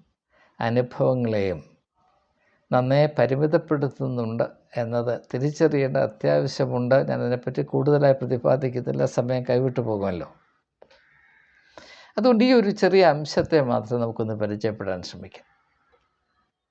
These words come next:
ഞാൻ ഈ ചിന്തകൾ നിങ്ങളുമായി പങ്കിടുന്നത് യേശുവിൻ്റെ വ്യക്തിത്വത്തെയും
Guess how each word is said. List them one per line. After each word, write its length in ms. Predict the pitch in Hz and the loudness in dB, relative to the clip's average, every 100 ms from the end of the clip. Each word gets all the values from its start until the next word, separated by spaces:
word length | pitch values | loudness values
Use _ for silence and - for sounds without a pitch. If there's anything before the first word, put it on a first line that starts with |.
| _ _ _ _ _ - - _ | _ _ _ _ _ -20 -20 _
ഞാൻ 200 | 151 165 190 - | 6 8 6 2
ഈ 100 | 170 | -4
ചിന്തകൾ 440 | 156 151 151 165 180 - | -4 -2 2 4 4 2
നിങ്ങളുമായി 460 | 147 135 139 139 135 | 0 2 4 2 2
പങ്കിടുന്നത് 680 | 123 127 117 98 90 - 85 - _ _ | 0 0 -2 -2 -4 -6 -8 -12 _ _
യേശുവിൻ്റെ 720 | - 151 - 180 170 151 160 330 - _ _ _ _ _ _ _ _ 139 | -2 0 0 0 0 2 0 -2 -8 _ _ _ _ _ _ _ _ 0
വ്യക്തിത്വത്തെയും 1200 | 135 131 - - 151 - 135 123 110 101 98 | 2 2 -2 -6 -6 -2 -4 -2 -2 -2 -2